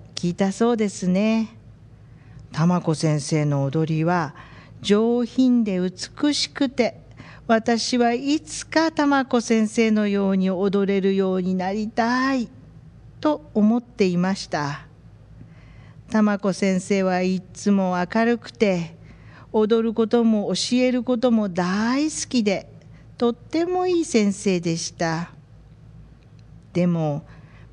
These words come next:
毎年関東大震災が起こった九月一日になると、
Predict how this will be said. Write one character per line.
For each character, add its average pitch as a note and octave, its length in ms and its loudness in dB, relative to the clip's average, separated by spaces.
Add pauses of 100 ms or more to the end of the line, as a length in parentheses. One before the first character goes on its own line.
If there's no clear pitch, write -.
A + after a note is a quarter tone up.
毎 F3+ 300 0
年 A3 340 -2
関 B3 320 2
東 G3 220 0
大 F#3 260 0
震 C4 260 2
災 G#3+ 320 -2
が F3+ 220 0
起 - 20 -6
こ G#3 140 -2
っ G#3 40 -4
た F3 440 -4 (400)
九 G#3+ 140 2
月 G3 340 0
一 G3 360 -2
日 G#3+ 320 0
に F#3+ 180 2
な F#3 180 0
る G3+ 140 -2
と、 E3 340 -4